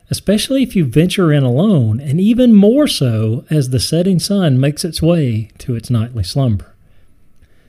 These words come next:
So now that we have a pretty good understanding of the, the geography of the place and the dense forest and the vegetation and animals, this next part of the story is gonna be dealing with the, the act of suicide itself.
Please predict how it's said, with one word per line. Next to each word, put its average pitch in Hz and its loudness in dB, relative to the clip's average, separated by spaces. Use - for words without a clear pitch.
So - -4
now 190 0
that 285 0
we 269 2
have 196 4
a 147 2
pretty 175 0
good 160 0
understanding 127 0
of 107 -2
the, 107 0
the 131 -6
geography 123 -2
of 101 -4
the 107 -6
place 101 -6
and 110 -2
the 107 -4
dense 120 -4
forest 120 -4
and 117 -2
the 107 -4
vegetation 113 -4
and 107 -2
animals, 110 -2
this - -4
next 220 0
part 208 0
of 190 0
the 170 2
story 147 2
is 127 0
gonna 139 2
be 143 2
dealing 143 0
with 113 -2
the, - -4
the 139 0
act 117 -6
of 117 -4
suicide 120 -2
itself. 123 -4